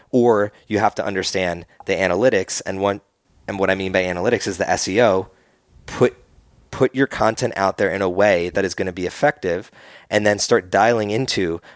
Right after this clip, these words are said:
okay, the things that are effective on Instagram, why was that effective? And how can I replicate a similar thing on a different platform.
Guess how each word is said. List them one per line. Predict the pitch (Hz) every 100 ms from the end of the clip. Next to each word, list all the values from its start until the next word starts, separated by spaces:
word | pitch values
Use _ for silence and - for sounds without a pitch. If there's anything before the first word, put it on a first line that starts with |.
| -
okay, | 113 120 95
the | 82 90
things | 135 143
that | 143
are | 127
effective | 113 104 - 113 - 101 -
on | 98 92
Instagram, | 135 - 135 101 87 95 127 _ _ _ _ _ _
why | 98 104
was | 127 135
that | 123 117
effective? | - 120 - 92 87 -
And | 104
how | 104 127
can | - 160
I | 156
replicate | 147 107 107 127 113 117 107
a | -
similar | - - 113 110 107 95
thing | 90 - 104 95 92 - _ _ _ _ _ _ -
on | 107 101 95 87
a | 104
different | 101 - 90
platform. | - 92 - - - -